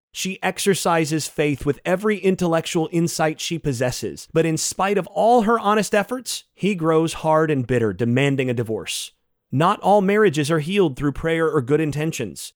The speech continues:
It takes two to make a marriage work. And even though prayer may bring the power of Holy Ghost conviction upon a straying mate, that mate can resist all of God's efforts and abort the solution.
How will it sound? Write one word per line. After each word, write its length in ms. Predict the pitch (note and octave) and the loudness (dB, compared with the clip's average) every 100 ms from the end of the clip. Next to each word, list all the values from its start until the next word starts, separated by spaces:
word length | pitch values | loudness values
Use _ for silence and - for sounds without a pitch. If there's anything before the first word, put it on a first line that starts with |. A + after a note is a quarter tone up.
| _ | _
It 180 | E3+ E3+ | -2 0
takes 300 | F#3+ G3 - | -2 -2 -4
two 260 | - A#3 | -4 0
to 80 | G3+ | 0
make 180 | F#3 F#3+ | 0 0
a 60 | |
marriage 300 | F#3 F#3+ G3 | -2 -2 -2
work. 400 | E3 A#3 - - _ _ _ _ D3 | -2 -6 -8 -20 _ _ _ _ 0
And 80 | F#3+ | 2
even 200 | A#3 B3 | 2 2
though 120 | A3+ | 0
prayer 340 | - A3 G#3 | 2 2 4
may 140 | D3+ F3+ | 4 2
bring 280 | C#3+ F#3 | 2 0
the 60 | F3 | 0
power 380 | - D3+ E3+ E3 | -2 -2 2 2
of 60 | |
Holy 240 | B2 E3 D3+ | 2 0 2
Ghost 200 | D3+ - | 2 0
conviction 480 | C#3+ B2 C#3+ - D#3+ | -2 -2 -2 -2 -4
upon 280 | - D#3 | -2 -2
a 20 | C3+ | -2
straying 440 | - C#3+ D3+ B2 | -4 -2 -2 0
mate, 320 | A#2 F3+ - _ _ _ - | -2 -4 -8 _ _ _ -4
that 260 | D#3 B3 | -2 -2
mate 320 | D#3+ G3+ G#3 - | 0 0 0 -2
can 140 | F3+ | 0
resist 480 | E3 C3 G3 G#3+ - | 0 2 0 -2 -2
all 260 | D#3 F#3+ | -2 2
of 140 | G#3+ D#3 | 0 0
God's 320 | E3+ F#3 D#3+ C#3+ | 0 0 -2 -4
efforts 400 | C#3+ B2 A#2 - | -2 -2 -4 -4
and 140 | C#3+ | -2
abort 320 | B2+ A2 D3 - | 0 2 0 0
the 80 | |
solution. 580 | D3 C#3+ B2+ B2 G#2+ D2 | -4 -2 -2 -2 -4 -12